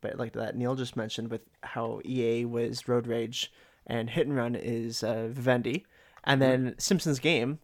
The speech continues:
Speaker 1: uh, four years later goes back to E A. Interesting.
Speaker 2: Yeah, that was the publisher. I don't know how, I'm not really up to speed on how publishing video games works. Obviously, E A didn't have a complete monopoly with Fox or anything like that. Otherwise,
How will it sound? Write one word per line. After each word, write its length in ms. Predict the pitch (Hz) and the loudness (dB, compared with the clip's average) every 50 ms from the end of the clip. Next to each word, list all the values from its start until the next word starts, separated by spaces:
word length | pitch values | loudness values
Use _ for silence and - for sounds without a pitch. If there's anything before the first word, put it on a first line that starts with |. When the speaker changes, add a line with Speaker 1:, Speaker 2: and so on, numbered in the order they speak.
| - - | -10 -4
Speaker 1:
uh, 160 | - 123 117 | 0 0 0
four 220 | 117 - - 135 | 0 0 0 2
years 180 | 131 127 123 123 | 2 2 2 2
later 220 | 135 139 127 120 | 2 2 0 0
goes 180 | 113 - 127 123 | 0 0 0 2
back 220 | - 123 120 120 | 4 2 2 2
to 80 | - - | -2 -6
E 180 | 85 127 135 143 | -2 2 2 2
A. 200 | 139 113 117 - _ _ _ _ - | 2 2 -2 -6 _ _ _ _ -6
Interesting. 460 | - 190 196 175 151 - - - - - _ _ _ _ _ _ _ _ _ | -4 -2 0 0 0 -2 -2 -10 -10 -10 _ _ _ _ _ _ _ _ _
Speaker 2:
Yeah, 360 | - 127 131 143 147 151 147 135 | -14 -12 -8 -4 0 2 4 6
that 140 | 135 143 147 | 6 6 6
was 100 | 147 143 | 6 0
the 80 | 135 | -4
publisher. 560 | - - - 135 131 131 135 127 - - 110 107 | -4 -2 2 2 4 4 2 -2 0 2 4 6
I 100 | 110 123 | 6 6
don't 200 | 131 127 123 123 | 6 4 4 4
know 340 | 123 120 120 120 117 113 | 2 2 2 2 0 0
how, 240 | 110 110 - 123 - - - 80 - - | -2 -2 0 0 0 0 -2 -4 0 0
I'm 120 | 117 127 | 0 2
not 200 | 131 123 110 87 | 4 4 4 4
really 180 | 113 110 107 107 | 2 2 4 4
up 140 | 104 - | 2 2
to 140 | - - 104 - | 0 -10 -10 -8
speed 240 | - - 113 101 | -4 -4 -2 -2
on 80 | 101 98 | -2 -2
how 100 | 104 101 | -2 -4
publishing 580 | - - - 98 98 104 104 - - 107 104 101 | -4 -2 -2 -2 -2 -2 -2 -4 -4 -4 -4 -4
video 220 | 104 104 104 104 | -4 -2 -2 -2
games 300 | 98 107 104 104 101 104 | -2 -4 -4 -6 -6 -4
works. 280 | 107 110 110 107 - - | -2 -2 -2 -2 -2 0
Obviously, 400 | 101 101 101 101 - - 101 87 - | 0 0 0 -2 -4 -4 -6 -6 -4
E 140 | 104 104 101 | -4 -4 -2
A 80 | 98 95 | -2 -2
didn't 260 | 92 107 98 101 87 - | -4 -4 -6 -6 -6 -6
have 500 | - 101 95 95 95 95 95 92 85 - | -4 -2 0 0 2 2 0 0 -2 -6
a 60 | - | -12
complete 520 | - 107 90 - - 113 104 104 - - _ | -12 -12 -12 -10 -8 -8 -8 -8 -10 -14 _
monopoly 580 | - 110 98 98 98 101 107 - 117 117 117 117 | -10 -8 -4 -2 0 -2 0 0 0 0 2 2
with 200 | 113 110 110 - | 0 0 -4 -6
Fox 420 | - - 117 120 127 - - - | 0 2 2 2 2 -2 -6 -8
or 60 | 123 123 | -6 -6
anything 260 | 123 123 123 131 123 | -6 -6 -8 -8 -8
like 180 | 123 127 123 - | -8 -6 -4 -2
that. 180 | 143 147 - | -2 0 2
Otherwise, 520 | 104 104 107 107 107 101 101 95 - - | 0 2 4 4 4 4 4 2 -4 -6